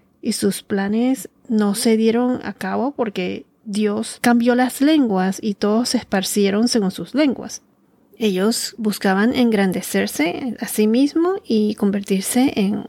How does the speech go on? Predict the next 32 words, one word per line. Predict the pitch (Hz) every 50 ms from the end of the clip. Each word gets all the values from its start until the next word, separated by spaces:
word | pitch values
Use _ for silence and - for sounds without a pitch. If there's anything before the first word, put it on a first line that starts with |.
| _ -
una | 240 214 208 214 226 233 233 - - - _ -
gran | 208 214 214 220 220
potencia, | _ - 233 - 285 302 302 226 - - - - - - - _ _ _ -
una | - 240 214 220 220
gran | 214 214 208 220 220
ciudad. | - - 220 208 214 - - - _ - _ _ _ _ _ _ -
Este | - 196 - - 214 208 202 208
era | 214 233 269 269 -
el | 208 196
plan | - 202 202 208 214
de | 214 226
los | 214 196 196 - -
hombres, | 269 311 302 233 185 202 220 - - - _ _ _ _ _ _ _ _ _ _ _ _
pues | - - 196 196 214 - - - - _
no | - 233 226 214 214
se | 196 - 214
dio | 202 202 190 185
a | 190
cabo. | - 240 247 233 180 160 - - _ _ _ _ _ _ _ _ _ _ _ _ _ _ _ _ _ _ _
En | - - 214
este | 202 190 - - 277
capítulo, | 277 285 269 - 302 302 285 - 208 196 190 185 214 - _ _ _ _
Dios | - - 220 214 202 202 214 - 247
lleva | 226 233 226 226 240 240
a | 240
cabo | - 254 254 254 254 254
sus | 254 - 208 196 - -
planes | - 247 269 277 262 233 202 185 196 - - - _ _
por | - 214 202
medio | 214 214 220 247 262 262 226
de | 202 190
Abraham, | 175 180 180 185 190 196 208